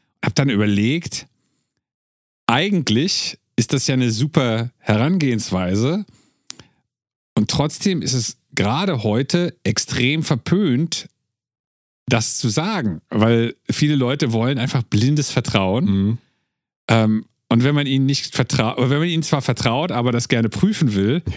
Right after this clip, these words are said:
Speaker 2: <laughs>
Speaker 1: sagen sie, „Du vertraust mir nicht.“
Speaker 2: <laughs>
Speaker 1: Weil
Speaker 2: Ja,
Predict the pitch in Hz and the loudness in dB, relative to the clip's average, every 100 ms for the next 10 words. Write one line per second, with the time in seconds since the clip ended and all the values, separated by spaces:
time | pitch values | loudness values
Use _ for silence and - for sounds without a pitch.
0 | - - - - 127 143 135 143 139 131 | -8 -10 -6 -2 0 2 0 0 0 0
1 | 135 147 - 175 196 - 110 104 - - | 0 0 0 -2 -2 0 2 2 -2 -4
2 | - - - - - 127 - 120 131 120 | -4 -2 -2 -2 -4 -4 0 2 2 -2
3 | - - - - - _ _ _ _ _ | -6 -16 -18 -18 -20 _ _ _ _ _
4 | - 113 110 | -2 0 0